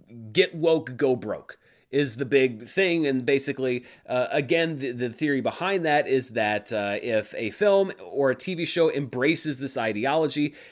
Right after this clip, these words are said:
that audiences will reject it, uh, and that should be a lesson to those studios,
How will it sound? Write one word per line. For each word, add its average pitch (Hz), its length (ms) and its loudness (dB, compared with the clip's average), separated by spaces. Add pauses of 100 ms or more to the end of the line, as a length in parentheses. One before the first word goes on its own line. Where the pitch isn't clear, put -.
that 143 160 0
audiences 131 600 0
will 104 240 0
reject 98 640 0
it, 151 220 2 (240)
uh, 135 160 2
and 139 200 -2
that 131 260 4
should 139 220 -2
be 117 100 -2
a 110 80 0
lesson 208 360 2
to 151 100 -4
those 139 180 0
studios, 160 520 0